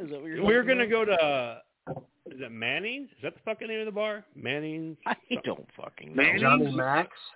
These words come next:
Speaker 2: I'm asking Flag, not you. It was Manning's or
Speaker 4: Oh.
Speaker 2: something like that.
Speaker 3: Manning's,
Speaker 2: Some
Speaker 3: yes, down on Indianola Road.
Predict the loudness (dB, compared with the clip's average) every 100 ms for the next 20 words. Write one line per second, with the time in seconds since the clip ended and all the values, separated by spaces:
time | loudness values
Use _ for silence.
0 | -2 4 4 4 -2 -4 -8 _ -8 0
1 | 0 0 -6 -12 -12 -12 -12 -8 -2 0
2 | 0 -4 -6 -6 -2 -2 -4 -8 -8 -12
3 | -14 _ _ _ _ _ _ _ _ _
4 | 4 6 6 2 0 0 0 0 -4 -2
5 | -4 -4 -6 -6 -8